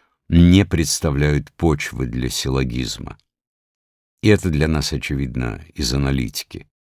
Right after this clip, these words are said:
Остается доказывать, что утверждаемое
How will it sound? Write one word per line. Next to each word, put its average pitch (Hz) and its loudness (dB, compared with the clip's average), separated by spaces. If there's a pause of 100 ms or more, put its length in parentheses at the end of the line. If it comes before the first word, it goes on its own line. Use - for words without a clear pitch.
(680)
Остается 101 2
доказывать, 80 0
что - -4
утверждаемое 104 2